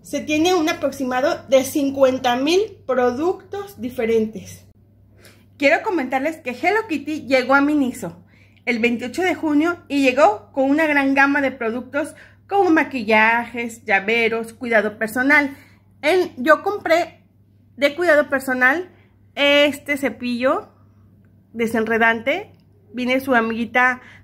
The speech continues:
Melody. Está muy bueno. Viene esta loción corporal. Compré esta loción corporal que tiene un, un tenue olor, muy tenue. No lo he abierto porque este se va a ir para la rifa.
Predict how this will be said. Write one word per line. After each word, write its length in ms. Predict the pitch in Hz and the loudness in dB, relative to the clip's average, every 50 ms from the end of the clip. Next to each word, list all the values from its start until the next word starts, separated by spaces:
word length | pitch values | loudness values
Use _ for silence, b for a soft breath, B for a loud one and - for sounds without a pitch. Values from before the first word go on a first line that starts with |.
| - - | -14 -6
Melody. 460 | 240 247 247 247 247 247 247 294 381 494 - - - _ _ _ _ b b b b b b b b b b b _ _ _ _ _ - - - - - - - | 0 0 2 4 4 4 2 2 0 -2 -4 -10 -18 _ _ _ _ b b b b b b b b b b b _ _ _ _ _ -20 -20 -20 -20 -20 -10 -4
Está 240 | - 254 254 269 247 | -2 0 2 2 2
muy 140 | 262 262 269 | 2 0 0
bueno. 420 | 240 262 262 262 269 320 415 415 - - _ - b b b b b b _ _ - | 0 0 2 2 2 0 0 -2 -6 -14 _ -18 b b b b b b _ _ -4
Viene 420 | 247 285 302 302 311 330 320 302 | 0 2 4 6 6 6 6 4
esta 220 | 294 277 - 311 302 | 2 2 0 0 2
loción 500 | 277 262 254 - 254 254 247 254 254 262 - | 2 0 0 0 0 0 0 0 -4 -8 -8
corporal. 840 | - 302 302 330 320 320 - 269 240 233 226 214 240 302 349 - | 0 2 2 2 2 0 0 2 4 4 4 4 4 2 -2 -8
Compré 320 | - - 220 214 220 226 240 | -10 -10 -10 -8 -8 -8 -8
esta 160 | 226 - 277 | -6 -4 -4
loción 300 | 254 220 220 233 220 220 | -4 -4 -4 -6 -6 -4
corporal 520 | 226 233 220 214 220 214 220 233 269 262 | -4 -6 -4 -4 0 0 2 2 0 -2
que 120 | - - 254 | -6 -10 -8
tiene 200 | - 254 240 254 | -6 -4 -2 2
un, 260 | 262 269 277 269 277 | 2 2 2 2 0
un 400 | - 277 277 285 285 294 285 277 | -2 -2 0 0 0 0 -2 -2
tenue 440 | - 311 311 311 311 302 320 330 330 311 | 0 0 2 2 2 2 2 2 4 4
olor, 440 | 262 254 247 240 247 269 269 269 | 2 4 4 4 4 4 2 2
muy 340 | 277 269 269 285 320 339 339 | 4 4 6 6 4 2 0
tenue. 520 | 339 - 262 262 254 240 240 285 381 415 - - b b b b b b b b b b b b b b b - | 0 2 2 2 2 2 0 0 -2 -2 -6 -12 b b b b b b b b b b b b b b b 0
No 180 | 285 294 302 | 4 6 6
lo 120 | 311 320 320 | 8 8 6
he 60 | 320 | 6
abierto 420 | 311 285 294 285 277 277 302 294 | 4 4 2 0 0 0 -2 -4
porque 240 | - 269 254 - 254 | -4 -8 -6 -4 -6
este 160 | 254 247 269 | -6 -4 -6
se 120 | 262 277 262 | -6 -4 -2
va 80 | 240 | 0
a 40 | 233 | 0
ir 100 | 220 214 | -2 -2
para 180 | 220 240 226 226 | -2 -2 0 2
la 120 | 240 262 | 0 0
rifa. 420 | 262 269 262 254 262 285 349 370 | 0 -2 -6 -4 -4 -4 -4 -4